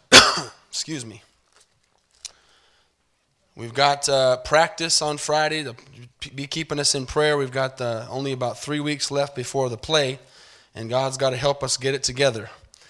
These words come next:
So if you're not in it, pray, please. And if you're in it, play and pray. Amen. And yes, Friday night we're gonna be, uh, staying after as well, after the practice, for anybody who can and will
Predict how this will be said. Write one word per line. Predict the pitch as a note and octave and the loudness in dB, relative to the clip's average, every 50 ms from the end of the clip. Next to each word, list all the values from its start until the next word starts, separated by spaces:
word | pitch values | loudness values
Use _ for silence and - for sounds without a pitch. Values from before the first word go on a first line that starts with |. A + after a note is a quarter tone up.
| - - _ | -20 -20 _
So | - - A#2+ A#2 | -8 -6 -6 -4
if | A2+ | 0
you're | C#3+ D#3 | 2 4
not | E3+ E3+ E3 D#3+ | 6 6 8 8
in | E3+ F3 E3+ | 6 4 4
it, | E3+ - | 2 -2
pray, | - - D#3 D3+ C3 A2 G#2+ G#2+ - - | 2 6 8 8 8 6 2 -4 -10 -2
please. | - D3 C#3+ A2+ G2 - - - - | 0 2 2 2 2 2 2 2 2
And | A#2 A#2 | 0 -6
if | A#2 - | -6 -2
you're | C#3 D3 D3+ | 0 2 2
in | D#3 D#3+ | 2 2
it, | D#3+ D#3+ - - - _ _ _ _ _ - | 0 -2 -4 -8 -18 _ _ _ _ _ -2
play | - D3 D3 D3 D3 D3 C#3+ - - - _ _ _ _ _ - | 4 6 6 6 6 2 -2 -8 -16 -20 _ _ _ _ _ -2
and | C3 C#3 C3+ | -2 0 0
pray. | C3 C3+ C3 A2 F#2+ F2+ - - - _ _ _ _ _ _ _ _ _ _ _ _ _ _ - - - | 2 2 2 2 2 -2 -8 -16 -20 _ _ _ _ _ _ _ _ _ _ _ _ _ _ -20 -12 -8
Amen. | A#2 B2 B2 C3 C3+ C#3+ C#3+ D3 | -6 -4 -2 0 0 0 0 -2
And | C3+ A#2+ B2 B2 - | -4 -8 -10 -12 -6
yes, | - C3 C#3+ C3 B2 - | 0 2 4 4 4 4
Friday | - C#3+ C#3+ D3+ D#3+ E3 | 4 6 6 6 6 6
night | D#3+ D#3+ E3 E3 E3 C3+ C#3+ | 4 4 4 4 4 2 -2
we're | C3+ C#3 | -4 -2
gonna | D3 D3 C#3+ | 0 -2 -2
be, | C#3+ C#3+ C#3+ C#3+ C#3+ - - - - - - _ _ | -2 -2 -4 -4 -4 -8 -12 -20 -20 -20 -20 _ _
uh, | - B2+ C3 B2+ B2 | 0 2 2 2 2
staying | B2 - - - D#3 D#3 D3+ D3 | 2 2 2 2 2 2 2 4
after | D3+ D3+ D#3 D3 - - D3 C#3+ | 4 6 6 4 4 2 2 2
as | A#2 A2 A#2+ | 2 2 2
well, | C#3 D3 C#3+ C#3+ | 4 4 4 4
after | C3+ C#3 C#3+ D3 - D3 | 4 4 2 2 0 -4
the | C3+ C3+ | -6 -4
practice, | - - D3 C#3+ C#3+ - - D3 C#3 - | 2 4 4 4 4 2 -2 0 0 0
for | - - B2+ | 0 -2 -4
anybody | - C3 C#3+ D3+ D3 D3+ D3 D3 C#3+ | -6 -4 -4 -4 -2 -2 -2 -2 -2
who | C3 C3+ | -4 -8
can | A#2+ - - D#3 D3+ D3+ D3 | -8 -6 -4 -4 -4 -4 -4
and | C3+ A#2+ A#2+ | -6 -6 -4
will | C3 D3 D3 D3+ D3+ D3+ D3+ | 0 0 2 2 0 -2 -4